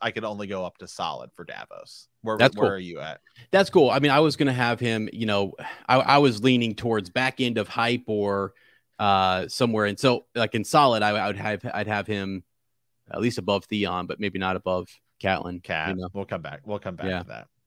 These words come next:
Speaker 1: Okay.
Speaker 2: Yeah.
Speaker 1: Continuing on here. Um, Ned Stark.
Speaker 2: Holy God. So, <clears throat> I mean, <laughs>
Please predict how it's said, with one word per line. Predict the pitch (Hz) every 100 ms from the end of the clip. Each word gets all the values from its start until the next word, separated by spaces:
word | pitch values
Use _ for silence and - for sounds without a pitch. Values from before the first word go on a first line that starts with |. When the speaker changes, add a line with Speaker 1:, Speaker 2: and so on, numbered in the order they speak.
| _ _
Speaker 1:
Okay. | 131 131
Speaker 2:
Yeah. | 82 - _ _ _ _ _ _ _ _ _
Speaker 1:
Continuing | 123 110 135 131 143 147 143
on | 101 107 101 92
here. | 92 92 107 135 139 - - - - -
Um, | 135 139 120
Ned | 151 151
Stark. | 190 180 - - _ _ - _ _ _ _ _ _ _ _ _ - -
Speaker 2:
Holy | 131 139 143 117 104 98 -
God. | 113 107 92 - _ _ - - _
So, | - 147 143 131 - 165 127
<clears throat> | 117 - -
I |
mean, | 143 151 131 110 - _
<laughs> | -